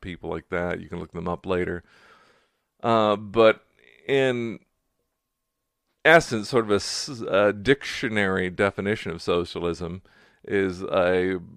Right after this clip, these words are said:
economic and political system that seeks to generate communal wealth regulated by a central government,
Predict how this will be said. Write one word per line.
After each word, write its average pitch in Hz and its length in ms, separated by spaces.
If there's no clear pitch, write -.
economic 107 600
and 98 120
political 92 560
system 87 580
that 98 280
seeks - 480
to - 140
generate 104 600
communal 123 800
wealth - 640
regulated 98 560
by 90 180
a 87 80
central 90 520
government, 87 680